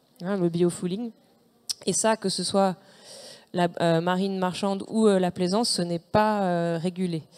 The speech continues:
Donc c'est vraiment, euh, faire appel au bon sens des gens pour avoir une co-, de carénée au bon endroit,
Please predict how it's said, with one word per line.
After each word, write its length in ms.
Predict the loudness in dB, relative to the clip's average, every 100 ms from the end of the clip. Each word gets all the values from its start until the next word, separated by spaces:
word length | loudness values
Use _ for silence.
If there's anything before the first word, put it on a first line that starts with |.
| -20 -12 -8
Donc 160 | -6
c'est 140 | -4 -2
vraiment, 440 | -2 0 2 4
euh, 200 | 4 2
faire 260 | 0 0 -2
appel 280 | 2 4
au 80 | 4
bon 200 | 2 -2
sens 260 | 0 0 0
des 120 | 0
gens 180 | 0 0
pour 200 | -2 0
avoir 240 | 0 0
une 180 | 0 -4
co-, 140 | -6 -8
de 120 | -4
carénée 600 | -2 -2 -2 0 0 -2 -12 -20 -20 _ _ _
au 60 | 4
bon 220 | 4 4
endroit, 600 | 0 0 0 2 0